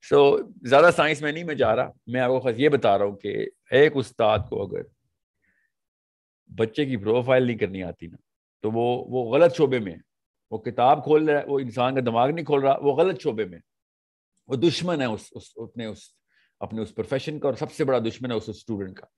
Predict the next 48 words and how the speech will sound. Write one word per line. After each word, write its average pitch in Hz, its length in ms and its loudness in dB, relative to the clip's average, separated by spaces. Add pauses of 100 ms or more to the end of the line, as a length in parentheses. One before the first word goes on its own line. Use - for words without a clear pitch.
(400)
और 160 160 4
जताए 165 400 6
उसके 196 160 2
बाद 170 240 4
कि 165 80 -6
मैं 156 120 2
स्टूडेंट 175 380 -2
से 185 100 -2
मेरे 156 300 0 (680)
और 170 140 4
अपने 170 180 0
उस्ताद 156 420 2
के 165 100 0
दर्जात 123 500 0
मनवा 160 260 -4
और 147 180 0
जता 123 280 -4
रहा 131 100 -4
हो 123 80 -4
या 127 100 -2 (200)
मांग 127 300 0
रहा 151 120 6
हो, 135 220 0 (460)
वो 113 60 0
बेशरम 123 440 -2
आदमी 98 220 -2
और 101 60 -4
कुछ 127 240 -8
नहीं। 98 180 -10 (500)
उसको 107 220 -6
यही 127 180 4
नहीं 165 100 -2
पता 139 260 0
कि 120 300 -8 (380)
अल्लाह 120 180 -2
ताला 127 200 0
ने 131 120 -4
कितना 151 260 -4
बड़ा 127 140 2
तोहफा, 120 520 -2
इतनी 143 160 -6
बड़ी 139 160 0
मशीन 151 320 -4
उसके 131 340 2
सामने 131 520 -4
प्लेस 120 600 -6
की 120 140 -8
है। - 140 -4